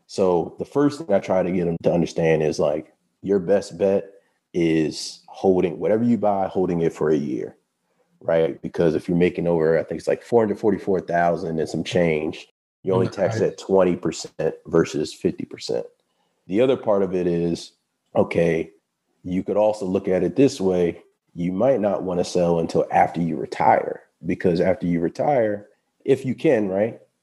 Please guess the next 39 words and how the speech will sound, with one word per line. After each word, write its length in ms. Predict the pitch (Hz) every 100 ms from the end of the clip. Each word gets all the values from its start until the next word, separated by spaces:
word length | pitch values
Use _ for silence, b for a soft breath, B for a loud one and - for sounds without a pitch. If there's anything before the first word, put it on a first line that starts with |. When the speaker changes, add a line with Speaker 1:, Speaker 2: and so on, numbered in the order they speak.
| _ _ 104
Speaker 1:
After 180 | 101
you 100 | 101
retire, 640 | 90 - 123 120 98 101 - _ _ _
what's 200 | - 104
the 100 | -
likelihood 540 | 104 101 92 90 95 87
of 100 | 87
you 160 | 87
making 640 | 85 87 85 85 85 82 82 - _ _ _ _ -
one 320 | 98 90 85
million, 500 | 85 82 80 78 85 - _ 92
eight 140 | 87
hundred 300 | 87 82 80
thousand, 640 | 82 80 78 85 76 73 - b b _
ten 300 | - 110 92
million 240 | 85 85 78
a 200 | 78 80
year? 380 | 80 71 - - _ _ -
I 60 | -
hope 200 | 101 90
the 60 |
best 220 | 90 95
for 80 | -
every 240 | 78 95 95
single 240 | 95 92
player, 320 | - 101 95
but 140 | 87 -
the 80 | 78
likelihood 480 | 80 85 87 90
is 100 | 85
small. 520 | - 82 71 65 - _ _ _ _
So, 360 | - 82 78
okay, 320 | - 95 95
you 220 | 85 92 98
can 180 | 92
wait 180 | 85 87
to 80 | -
sell 340 | - 95 85 82
then 480 | 107 135 101 92